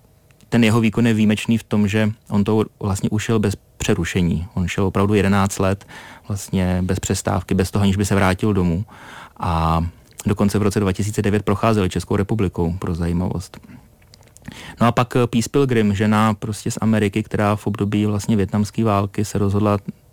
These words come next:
ten svůj život jakoby úplně opustit, ten běžný život,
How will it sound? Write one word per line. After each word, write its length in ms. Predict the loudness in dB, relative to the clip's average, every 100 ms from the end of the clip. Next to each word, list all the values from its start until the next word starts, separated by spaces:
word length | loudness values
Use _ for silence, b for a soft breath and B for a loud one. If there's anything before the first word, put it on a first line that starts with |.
| _ -2
ten 140 | -2
svůj 220 | 0 0
život 320 | 2 2 2 -2 -18 B B
jakoby 240 | -8 -2 0
úplně 320 | 2 2 2
opustit, 500 | 0 -4 -4 -4 0
ten 240 | 2 2
běžný 380 | 2 2 2 2
život, 280 | 2 0